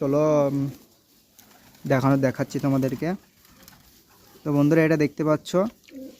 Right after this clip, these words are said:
ঝান্ডু পঁয়তাল্লিশ। বন্ধুরা, বুঝলে, এটা অনেক,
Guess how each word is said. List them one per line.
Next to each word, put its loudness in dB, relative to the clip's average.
ঝান্ডু 0
পঁয়তাল্লিশ। -2
বন্ধুরা, 0
বুঝলে, 2
এটা 2
অনেক, 4